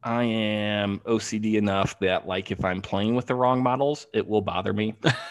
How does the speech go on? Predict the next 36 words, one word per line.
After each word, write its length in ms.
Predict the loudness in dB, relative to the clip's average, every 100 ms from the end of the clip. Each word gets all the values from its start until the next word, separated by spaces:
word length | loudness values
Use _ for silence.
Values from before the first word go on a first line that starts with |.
| -16 -10
Chris 200 | 0 4
will 80 | 4
come 160 | 6 6
on 100 | 6
the 80 | 4
channel 480 | 4 4 6 4 2 -8 -2
and 100 | 4
he'll 120 | 6
be 180 | 8 8
like, 260 | 6 4 -4 -14 -2
"These 240 | 2 2
dwarves 560 | 2 4 6 6 2 2
are 120 | 2
actually 600 | 4 4 2 4 2 4
elves 580 | 2 4 4 2 2 0 2
and 500 | 4 4 4 0 2
their 140 | 0
swords 440 | 2 4 4 4 2
are 120 | 0
actually 340 | 0 -2 -4
bows." 800 | 2 6 8 8 8 4 0 -4 -16 -20 -20 -20 _ 2
And 160 | 6
then 120 | 8
he 180 | 8 6
ran 440 | 6 6 6 4 2
tauntauns 800 | 0 0 2 2 0 0 0 -2
in 60 | -4
the 80 | -2
game 360 | -2 0 -2 -2
of, 500 | -2 0 0 -2 -4
uh, 480 | -4 -4 -6 -8 -10 _ -20 -20 -20 _ _ _ 4
Oathmark 480 | 4 6 4 4
one 160 | 4 2
time, 640 | 2 2 4 2 0 -4 0
which 400 | 2 2 0 -4
just, 480 | -4 -2 -4 -6